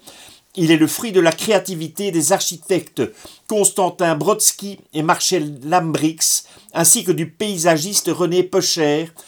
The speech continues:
dont je vous ai parlé la semaine passée.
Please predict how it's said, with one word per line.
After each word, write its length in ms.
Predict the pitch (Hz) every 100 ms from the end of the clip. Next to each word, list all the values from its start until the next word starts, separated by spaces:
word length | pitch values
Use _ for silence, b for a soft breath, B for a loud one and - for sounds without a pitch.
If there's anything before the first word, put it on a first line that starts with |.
| B B B
dont 180 | 165 180
je 100 | 165
vous 200 | 160 151
ai 80 | 165
parlé 400 | 180 147 175 180
la 80 |
semaine 320 | 214 175 175 160
passée. 540 | 180 - 180 123